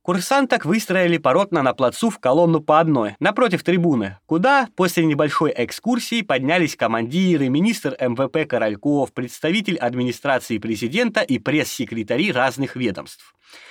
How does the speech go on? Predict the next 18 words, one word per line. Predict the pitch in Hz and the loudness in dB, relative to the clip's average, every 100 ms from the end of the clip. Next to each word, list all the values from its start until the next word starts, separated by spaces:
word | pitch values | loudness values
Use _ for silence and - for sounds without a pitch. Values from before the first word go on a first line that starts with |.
| - - - | -20 -18 -2
Первым | 277 269 277 | 0 2 2
выступил | 170 226 - 185 226 190 | 2 0 0 -2 -2 0
виновник | 131 135 175 165 180 175 | 0 2 2 4 2 0
торжества | - 151 135 180 - 113 101 - | -2 0 0 -2 -2 0 -2 -4
Виталий | 120 120 190 214 208 | -10 -2 0 0 -2
Павлович. | - 113 101 87 82 - - - | 2 2 2 -2 -6 -14 -16 -2
Он | 202 302 269 | 4 4 4
кратко | 175 220 - 151 | 4 2 2 0
рассказал | 139 - 131 180 208 | 2 0 2 2 2
историю | 123 - 196 202 190 | -2 -2 0 2 2
открытия | 127 - 131 170 - 156 | 0 -2 -2 -2 0 0
училища, | 170 - 147 107 - - _ _ | 0 -2 -4 -6 -8 -12 _ _
начиная | 185 196 247 240 180 | -6 -4 0 0 0
с | - | 0
идеи | 175 180 190 | -2 2 2
в | 131 | 2
его | 135 147 | 0 -2
голове, | 139 147 202 285 302 | 0 0 0 0 -2